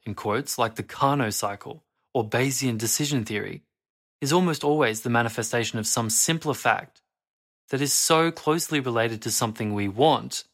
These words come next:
that we are tempted to take one step to the right and view it as a normative ideal.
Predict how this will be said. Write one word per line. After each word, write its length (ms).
that 80
we 120
are 80
tempted 420
to 120
take 240
one 240
step 260
to 100
the 120
right 320
and 180
view 300
it 80
as 100
a 60
normative 420
ideal. 480